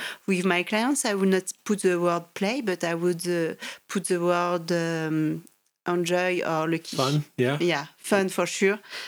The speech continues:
Speaker 1: Uh, lucky to have this, uh, office. Uh, and, uh, and, uh, and fun because you, you spend some really nice time with, with the people you bring. And you know, when you are at the summit of a mountain and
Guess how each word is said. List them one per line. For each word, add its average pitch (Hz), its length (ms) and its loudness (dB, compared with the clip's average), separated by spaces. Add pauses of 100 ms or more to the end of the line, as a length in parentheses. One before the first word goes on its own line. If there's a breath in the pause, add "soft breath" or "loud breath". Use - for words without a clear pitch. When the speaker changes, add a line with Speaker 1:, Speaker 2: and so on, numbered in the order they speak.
(140 loud breath)
Speaker 1:
Uh, 160 500 2
lucky 196 360 4
to 196 140 -2
have 170 100 -2
this, 170 280 -4
uh, 170 180 0 (100)
office. - 520 -4 (460)
Uh, 160 640 -6 (140)
and, 160 280 -2
uh, 151 400 -2 (440 loud breath)
and, 160 260 -2
uh, 147 460 -4 (320)
and 160 200 -2
fun 190 340 0
because 165 360 -2
you, 160 160 -4
you 170 160 -4
spend 175 340 -4
some 160 220 -2
really 160 260 -2
nice 156 240 -4
time 156 300 -6
with, 139 240 -4
with 147 160 -8
the 156 80 -4
people 156 340 -6
you 151 80 -6
bring. 165 280 -2
And 156 160 -2
you 175 80 4
know, 196 100 6
when 175 240 2
you 165 80 2
are 160 160 0
at 156 80 -4
the 165 100 -4
summit 170 340 -2
of 170 140 -4
a 175 60 0
mountain 165 420 -2
and 151 220 -4